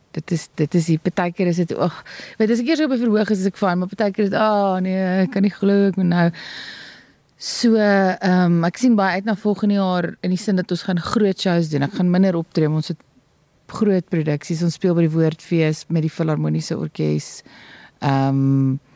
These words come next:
ons gaan 'n groot show doen by die Sun Arena, ehm, vir my twintig jaar. Ons het 'n Republiek van Suid-Afrika reeks vir die einde van die jaar wat ons hier by die teater gaan doen.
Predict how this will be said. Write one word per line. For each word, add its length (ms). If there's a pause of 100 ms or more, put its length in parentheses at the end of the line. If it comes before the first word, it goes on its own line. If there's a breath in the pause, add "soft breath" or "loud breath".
(300 soft breath)
ons 120
gaan 100
'n 60
groot 400
show 160
doen 240
by 540
die 200
Sun 260
Arena, 600 (800 soft breath)
ehm, 540
vir 140
my 100
twintig 380
jaar. 460
Ons 180
het 120
'n 40
Republiek 440
van 220
Suid-Afrika 720
reeks 300
vir 80
die 120
einde 260
van 120
die 80
jaar 120
wat 120
ons 120
hier 140
by 60
die 100
teater 480
gaan 160
doen. 200